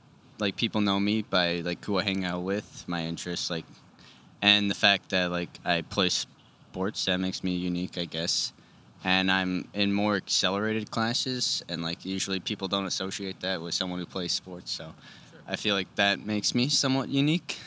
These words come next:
Speaker 2: Okay, no, that's cool. That's awesome. Uh, has your self-identity, like, changed throughout your life, how you see yourself?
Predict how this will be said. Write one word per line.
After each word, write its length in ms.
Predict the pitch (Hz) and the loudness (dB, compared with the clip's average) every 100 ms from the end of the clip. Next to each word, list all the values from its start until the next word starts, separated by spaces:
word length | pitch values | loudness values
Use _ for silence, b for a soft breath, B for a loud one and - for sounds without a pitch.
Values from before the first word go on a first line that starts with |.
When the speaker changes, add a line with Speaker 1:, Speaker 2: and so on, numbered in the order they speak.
| B B B | B B B
Speaker 2:
Okay, 140 | - 123 | -12 0
no, 120 | 127 | 4
that's 180 | 131 - | 6 8
cool. 240 | 196 160 | 8 8
That's 140 | 117 123 | 8 8
awesome. 400 | 135 147 120 110 B B B | 8 6 4 0 B B B
Uh, 300 | - 131 127 - | 8 8 8 6
has 320 | 151 170 147 | 8 8 8
your 260 | 196 196 170 | 8 8 6
self-identity, 1120 | - 175 175 - 143 120 143 147 131 151 139 | 6 6 6 6 6 6 4 4 4 4 6
like, 220 | 127 107 | 4 2
changed 640 | - - 131 127 127 - | 4 6 6 4 2 0
throughout 240 | - 123 113 | 2 4 4
your 100 | 120 | 2
life, 440 | 117 117 117 - - | 2 2 0 -8 0
how 100 | 131 | 6
you 140 | 123 | 8
see 160 | 120 127 | 8 6
yourself? 400 | 123 117 123 123 | 2 2 0 -4